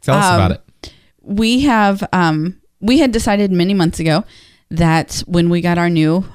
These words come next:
Speaker 2: iPad minis, that the kids would then get ours, we've said that before already. Um, Megan has been the one who's been the most verbal about wanting one. And so I've, I've, I've come up with this mean little plan where, um,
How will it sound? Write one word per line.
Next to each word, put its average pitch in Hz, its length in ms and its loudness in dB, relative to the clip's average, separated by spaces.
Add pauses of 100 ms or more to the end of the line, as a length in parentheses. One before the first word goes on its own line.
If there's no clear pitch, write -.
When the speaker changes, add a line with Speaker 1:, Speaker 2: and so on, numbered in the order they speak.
(100)
Speaker 2:
iPad 175 340 0
minis, 160 420 0
that 165 160 -8
the 165 80 -6
kids 160 260 -4
would 165 120 -2
then 160 160 2
get 196 160 -2
ours, 196 280 0 (240)
we've 185 240 0
said 160 240 -2
that 165 160 0
before 170 380 0
already. 175 420 0 (600)
Um, 180 440 2
Megan 202 500 0
has 214 240 -2
been 190 160 -2
the 180 80 0
one 170 180 2
who's 185 220 0
been 175 140 0
the 165 80 2
most 165 320 0
verbal 175 680 0 (540)
about 175 340 0
wanting 175 460 0
one. 262 360 0 (800)
And 202 280 2
so 214 180 0
I've, 190 500 -2
I've, 175 280 -2
I've 170 180 -4
come 202 140 -2
up 185 160 -2
with 180 120 -2
this 185 160 -2
mean 185 280 0
little 190 220 2
plan 185 480 0 (400)
where, 180 600 0
um, 165 420 0